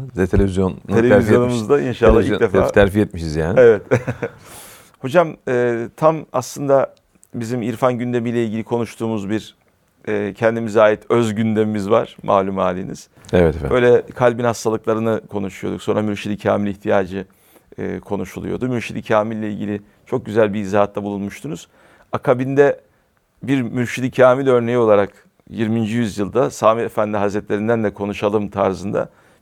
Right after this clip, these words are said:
Speaker 2: bir böyle geçen programda bitirmiştik. Onun da tam böyle seneyi devriyesine denk düştü.
Speaker 1: Elhamdülillah,
Speaker 2: Ee,
Speaker 1: evet.
Speaker 2: seksen dört senesinde malum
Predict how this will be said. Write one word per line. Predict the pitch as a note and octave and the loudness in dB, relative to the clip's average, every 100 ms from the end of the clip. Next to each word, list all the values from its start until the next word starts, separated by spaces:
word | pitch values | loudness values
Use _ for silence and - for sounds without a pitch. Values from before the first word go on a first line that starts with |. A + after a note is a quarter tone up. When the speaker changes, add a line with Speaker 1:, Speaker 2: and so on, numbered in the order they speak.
| - | -6
Speaker 2:
bir | C#3+ | -2
böyle | G2+ G#2 C#3+ - _ _ _ - | 0 0 0 -4 _ _ _ -6
geçen | B2+ B2 C3 | -4 0 0
programda | A2+ G#2+ G#2+ G#2+ D3 - - _ _ | 0 -2 -2 0 -4 -4 -14 _ _
bitirmiştik. | - - A#2+ A#2 - - - | -14 -6 -6 -6 -10 -14 -4
Onun | - D#3 | 0 2
da | E3+ | 2
tam | D#3+ F3 D#3 | 2 0 2
böyle | C#3+ | -2
seneyi | - D3+ D#3 | 2 2 4
devriyesine | C#3+ C#3+ D3 C3 D#3+ | 4 2 0 0 0
denk | A#2+ G#2 - | 0 0 -10
düştü. | A#2 - - - _ - - | -20 -10 -10 -10 _ -8 0
Speaker 1:
Elhamdülillah, | G#2+ G2+ F2 - - | 2 2 0 0 0
Speaker 2:
Ee, | |
Speaker 1:
evet. | A2+ A2 A2 G#2+ | 2 0 -2 -4
Speaker 2:
seksen | - B2+ C#3+ B2+ A#2+ G#2+ | -2 0 2 2 -2 0
dört | B2+ - | 0 0
senesinde | - A2 G2+ - G#2+ | -2 -2 -4 -8 -4
malum | G#2+ G#2+ G2+ G2 | 0 2 0 -4